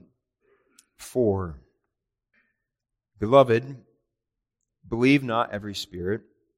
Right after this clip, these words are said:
but try the spirits whether they are of God, because many false prophets are gone out into the world. Hereby know ye the Spirit of God.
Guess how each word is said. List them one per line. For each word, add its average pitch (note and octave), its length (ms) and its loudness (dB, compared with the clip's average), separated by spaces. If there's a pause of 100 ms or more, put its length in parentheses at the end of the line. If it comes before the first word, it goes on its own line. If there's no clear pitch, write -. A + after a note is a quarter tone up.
(540)
but F2 220 -6
try A2 320 0
the G#2 120 -6
spirits F2 500 -12
whether F#2 260 -10
they F2+ 360 -10
are E2+ 280 -10
of F2 120 -18
God, F2 400 -8 (680)
because E2+ 260 -10
many G2 280 -2
false G2+ 360 -2
prophets G2 500 -8
are F#2+ 100 -12
gone F#2 320 -10
out F2+ 260 -12
into E2+ 220 -16
the F2 80 -18
world. F2 400 -8 (1300)
Hereby C#3 460 8
know C3+ 320 -4
ye A#2 520 -4
the G2+ 100 -10
Spirit C#3 440 -2
of G2 120 -2
God. D#2+ 320 -12